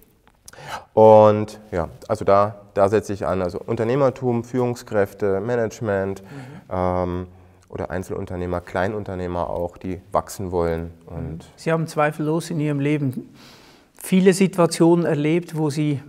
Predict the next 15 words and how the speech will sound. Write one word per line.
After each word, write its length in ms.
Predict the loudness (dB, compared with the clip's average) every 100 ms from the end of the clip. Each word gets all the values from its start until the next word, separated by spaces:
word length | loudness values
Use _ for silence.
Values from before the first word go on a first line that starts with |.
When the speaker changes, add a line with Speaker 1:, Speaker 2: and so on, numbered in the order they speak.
| -4
Speaker 2:
Mut 500 | 0 2 0 -4 -16 -18 -20 -20 -12 -4
erfahren 640 | -2 4 4 4 0 2
haben, 380 | 2 2 0 -4 -14 -18 -20 -20 -4
ähm, 460 | 0 0 0 -2 -2
und 360 | -2 -2 -4 -10 -12 -16 -18 -20 _ _
viele 240 | 0 2
Erfahrungen 460 | 2 4 2 2 0
gesammelt, 520 | 2 4 4 0 0
die 100 | -2
Sie 220 | 0 0
jetzt 360 | 0 0 -6 -4
anderen 300 | -4 -2 -2
Menschen 360 | -2 -2 -2
weitergeben 640 | 0 -2 -4 -4 -4 -4 -4
können. 420 | -2 0 -2 -4